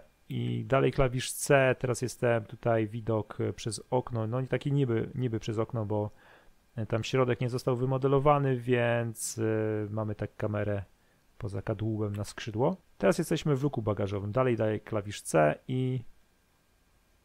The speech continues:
możemy tu też sobie otworzyć luk bagażowy. Tak, i klawisz C, dalej wracam cyklicznie po tych wszystkich widokach. Mogę się w obrębie teraz tylko kabiny przełączać, e, pasażerskiej.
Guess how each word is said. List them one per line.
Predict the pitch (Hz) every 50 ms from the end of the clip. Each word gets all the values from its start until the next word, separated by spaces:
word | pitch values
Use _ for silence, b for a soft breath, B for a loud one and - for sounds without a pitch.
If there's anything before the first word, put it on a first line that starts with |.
| _ _ -
możemy | 120 110 110 104
tu | - -
też | - 117 113 -
sobie | - 117 104 104
otworzyć | - - - 107 98 98 98 -
luk | 120 113
bagażowy. | 110 113 110 104 113 101 113 113 131 180 214 190 - - - _ _ _ _ _ _ _ - - - _ _ _ _ _ _ _ _ _ _ _ _ _ _ _ _
Tak, | - 175 170 -
i | 156
klawisz | - 156 139 131 135 123 -
C, | - - 139 131 127
dalej | 131 120 120 120 113
wracam | 110 110 117 117 113 - - 120 110 110 110 110 -
cyklicznie | - - 113 - - 117 - - - 117 107 104 104 -
po | 113 107
tych | - 110
wszystkich | - - 117 - - - 107 104 104 - -
widokach. | 110 101 104 110 107 113 104 95 - 107 101 98 - - - - b b b b b b b b _ _ _ _ _ _ _ _ _ _ -
Mogę | 110 104 101 107
się | - 120 113 110 107 - - _ _ _ _ _
w | - 104 117
obrębie | 147 151 139 120 143 139 151 175 175 156 151 143
teraz | - - 135 127 117 -
tylko | - - 143 135 - - 139 127 123 120 - - - _ -
kabiny | - 131 117 110 123 120 113 107 107 107
przełączać, | 107 - - - 113 104 101 98 95 92 - 101 101 98 - - - 107
e, | 101 98
pasażerskiej. | - 110 - - 110 113 131 117 101 - - - -